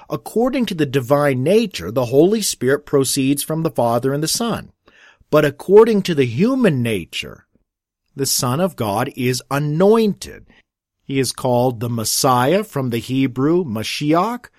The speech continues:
or Christ from the Greek Christos. But according to his human nature, he is anointed with the Holy Spirit in the Jordan River by the prophet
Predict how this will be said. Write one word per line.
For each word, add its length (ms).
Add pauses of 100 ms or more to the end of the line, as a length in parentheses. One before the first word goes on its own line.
(260)
or 240
Christ 760
from 300
the 100
Greek 560
Christos. 840 (560)
But 140
according 540
to 160
his 180
human 280
nature, 600 (160)
he 400
is 320
anointed 1040
with 340
the 140
Holy 400
Spirit 520 (300)
in 300
the 100
Jordan 640
River 440
by 640
the 180
prophet 720